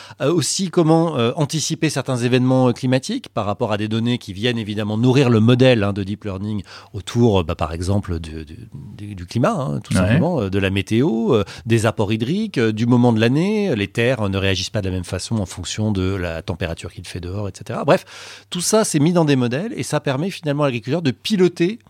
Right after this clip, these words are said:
Speaker 1: euh, au plus près, euh, des besoins écologiques de ses terres, euh, son agriculture. Et c'est très simple, hein, puisque ça se fait avec une tablette. En fait, il a une tablette dans les mains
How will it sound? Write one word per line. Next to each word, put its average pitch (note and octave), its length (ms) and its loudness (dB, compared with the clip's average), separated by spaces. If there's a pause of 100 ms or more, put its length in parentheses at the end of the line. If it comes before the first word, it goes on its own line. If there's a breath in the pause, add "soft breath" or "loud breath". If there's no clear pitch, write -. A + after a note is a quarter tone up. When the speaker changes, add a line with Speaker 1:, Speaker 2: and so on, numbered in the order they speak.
(200)
Speaker 1:
euh, G#2+ 140 -8 (100)
au E3+ 80 4
plus D#3+ 200 -4
près, E3 480 4
euh, G#2+ 320 -6
des G2 120 -6
besoins A2 480 -2
écologiques B2+ 480 -2
de A2 100 -6
ses G2 180 -8
terres, C3+ 300 -8 (380 loud breath)
euh, G2 220 -2
son A#2+ 160 -2
agriculture. A2+ 400 0
Et C#3+ 60 2
c'est B2+ 100 2
très A#2 140 -2
simple, F#3+ 260 2
hein, D3+ 60 2
puisque - 260 -12
ça - 100 -12
se - 80 -16
fait - 80 -8
avec - 100 -12
une F#2 100 -10
tablette. - 360 -12
En B2+ 60 -12
fait, - 180 -6
il G#2+ 80 -2
a - 40 0
une F#2 80 -4
tablette C#3 280 0
dans A2 120 0
les F#2 80 -2
mains G#2 180 -6